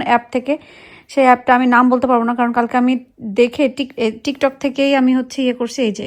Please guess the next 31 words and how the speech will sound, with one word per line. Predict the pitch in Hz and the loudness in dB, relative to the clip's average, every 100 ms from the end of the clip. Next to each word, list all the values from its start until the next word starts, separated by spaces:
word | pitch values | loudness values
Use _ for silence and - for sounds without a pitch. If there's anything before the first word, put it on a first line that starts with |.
| 208 | -10
এটা | 202 220 - _ _ _ - | -10 -12 -16 _ _ _ -2
র‍্যাপিড | 233 233 254 - - | -2 -2 -6 -6 -8
টিভি। | 247 233 269 - _ _ _ _ _ _ _ _ | -6 -4 -6 -8 _ _ _ _ _ _ _ _
So | - 226 226 | -8 -2 -2
র‍্যাপিড | 226 254 247 - | -2 -6 -10 -8
টিভি | 254 240 247 233 | -6 -4 -4 -4
আপনি | 240 233 | -6 -4
ডাউনলোড | 220 226 226 247 | -4 -4 -6 -4
করে | 247 | -2
নিলে | 240 277 254 | -2 -4 -6
আপনি | 226 220 | -8 -10
কিন্তু, | 220 262 269 262 - | -10 -6 -4 -4 -4
আম, | 226 208 208 202 - _ _ 226 | -6 -6 -6 -10 -18 _ _ -10
মানে | 214 214 | -10 -4
কোরিয়ান | 247 247 240 240 | -2 -2 -2 -2
যে | 233 240 240 | -2 -4 -4
সিরিজগুলো | 262 247 226 254 254 | -4 -4 -4 -2 -2
আছে | 233 330 - | -2 -8 -6
সুন্দর, | 381 269 240 262 - _ _ _ | -2 0 -2 -6 -16 _ _ _
আমার | 262 277 | -4 -2
কাছে | 269 269 | -2 -2
ভালো | 254 233 | 0 0
লাগে, | 214 226 254 220 | -2 -4 -6 -4
ভালো | 240 240 | -2 -2
লাগতেছে। | 233 233 226 269 285 | -4 -10 -10 -14 -14
So | - 220 | -8 -6
এটা, | 214 226 | -6 -6
ওইগুলো | 233 214 226 | -6 -4 -6
আপনি | 226 233 202 | -6 -6 -6
দেখতে | 202 202 | -8 -8
পারবেন। | 190 190 208 | -8 -8 -12